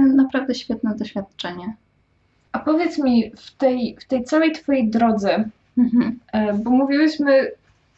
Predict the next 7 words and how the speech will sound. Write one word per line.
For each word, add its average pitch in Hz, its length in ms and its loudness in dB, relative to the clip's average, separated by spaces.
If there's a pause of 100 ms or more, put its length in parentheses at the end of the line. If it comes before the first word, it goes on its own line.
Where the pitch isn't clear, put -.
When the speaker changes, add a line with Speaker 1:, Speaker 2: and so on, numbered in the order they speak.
(100)
Speaker 2:
o 226 140 -2
wielu 269 320 2
wzlotach, 220 600 -2 (380)
o 220 100 -2
różnych, 226 720 0
e, 214 480 -2 (260)
szczęśliwych 233 960 -2